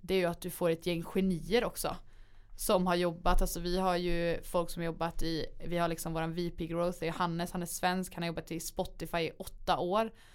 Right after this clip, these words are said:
och var Global Head of New Markets och lanserade S-, Spotify i nya marknader. Vi har massa ex-Uber som har liksom byggt upp det bolaget. Vi har folk från Google. Alltså vi har, alltså poolen med människor på Revolut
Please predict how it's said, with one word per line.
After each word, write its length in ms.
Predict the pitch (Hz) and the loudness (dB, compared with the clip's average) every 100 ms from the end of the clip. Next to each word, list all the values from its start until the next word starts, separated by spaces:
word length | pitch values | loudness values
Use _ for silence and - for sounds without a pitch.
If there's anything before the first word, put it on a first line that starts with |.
| - | -12
och 120 | - | -2
var 140 | 175 170 | 0 2
Global 400 | 180 170 170 170 | 2 2 0 -2
Head 280 | 170 160 160 | -2 -2 -2
of 60 | |
New 180 | 156 156 | -2 -2
Markets 520 | 156 147 156 175 190 | -2 -4 -4 -4 -4
och 80 | 170 | -4
lanserade 680 | 160 160 - 175 156 160 170 | -4 -4 -4 -2 -2 -4 -6
S-, 340 | - - - | -6 -10 -10
Spotify 520 | - 160 - 160 - | -8 -8 -6 -6 -2
i 120 | 165 | 0
nya 200 | 165 165 | 0 -2
marknader. 640 | 160 147 160 - 170 185 202 - - - - - | -2 -4 -6 -6 -2 -2 -2 -10 -20 -20 -20 -2
Vi 120 | 180 | 2
har 100 | 180 | 4
massa 600 | 185 190 - - 190 175 - - | 4 2 0 4 6 6 2 -2
ex-Uber 800 | 180 - - 180 165 165 175 196 | -4 -2 -4 -2 -2 0 0 0
som 240 | 190 170 | -2 -2
har 160 | 165 160 | -2 -2
liksom 260 | 160 160 | -2 -6
byggt 200 | 160 - | -6 -6
upp 180 | 160 - | -6 -2
det 200 | 160 160 | -2 -2
bolaget. 460 | 175 170 165 170 - | -2 -2 -2 -2 -4
Vi 80 | |
har 60 | 165 | -4
folk 280 | 165 170 165 | -2 -4 -4
från 220 | 170 165 | -4 -4
Google. 640 | 180 165 160 160 180 185 | -2 -4 -4 -2 0 0
Alltså 200 | 170 - | -2 -4
vi 120 | 170 | -4
har, 520 | 175 - 190 196 190 185 - - - - _ - - - | -6 0 6 8 6 2 -12 -20 -20 -20 _ -20 -10 -4
alltså 200 | 190 185 | -2 0
poolen 600 | - 233 180 175 202 214 | 0 2 2 2 2 2
med 120 | 190 | 2
människor 500 | 196 175 160 - 214 | 2 0 -2 -6 -6
på 120 | 202 | -2
Revolut 680 | 196 185 165 180 - - | 0 0 -4 -6 -8 -14